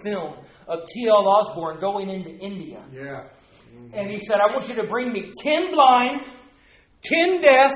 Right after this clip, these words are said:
Speaker 1: and ten mute. And I'm gonna pray for all of them in the name of Allah. And then I'm gonna pray for them all in the Hindu god of healing.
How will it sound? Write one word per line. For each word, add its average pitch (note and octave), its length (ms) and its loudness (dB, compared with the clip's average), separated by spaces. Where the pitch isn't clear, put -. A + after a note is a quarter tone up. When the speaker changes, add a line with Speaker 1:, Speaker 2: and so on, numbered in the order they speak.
Speaker 1:
and G#3+ 240 0
ten E4 260 6
mute. D#4 340 2
And G#3+ 120 4
I'm C4 140 8
gonna C#4 240 4
pray D4+ 240 10
for A#3+ 260 2
all D#4 380 4
of A3+ 60 -10
them F#3+ 320 -8
in A3+ 120 -12
the A3 80 -8
name A3 200 -8
of G#3 100 -8
Allah. G3+ 480 -4
And G3 120 -16
then C#4 80 -2
I'm C#4 140 0
gonna B3 240 -6
pray C4+ 180 2
for C4 120 -8
them A3+ 280 -10
all A#3+ 720 4
in G#3+ 120 -12
the G3+ 240 -4
Hindu B3+ 320 -8
god A#3 260 -2
of A3+ 100 -10
healing. - 460 -14